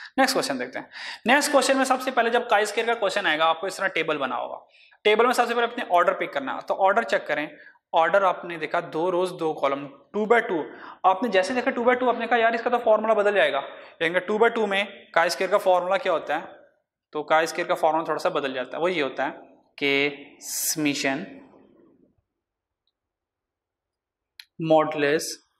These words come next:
theta minus e माइनस करते हैं ज़ीरो पॉइंट फ़ाइव, जो आंसर आएगा उसका करते हैं स्क्वायर, उसका करते हैं स्क्वायर,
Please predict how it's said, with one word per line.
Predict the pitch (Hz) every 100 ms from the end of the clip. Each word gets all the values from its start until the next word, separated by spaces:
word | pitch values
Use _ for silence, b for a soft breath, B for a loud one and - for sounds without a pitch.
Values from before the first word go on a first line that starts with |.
| _ _ -
theta | - 147 165 185
minus | 185 180 165 165
e | 143 135 165 - _ _ b b b b -
माइनस | 156 139 151 180
करते | - 190 190
हैं | 190
ज़ीरो | 151 156 156 151
पॉइंट | 196 196 190
फ़ाइव, | - 151 135 127 131 175 _ _ b b _ _ -
जो | 165 165
आंसर | 202 202 190 185 147
आएगा | 135 139 156 170 -
उसका | 170 - 208
करते | 202 175 -
हैं | 165
स्क्वायर, | 160 - - 143 143 - - - b b b b b
उसका | 156 -
करते | 175 156 - 143
हैं | 170 220 - _ _ _
स्क्वायर, | - - - - - - 143 139 139 185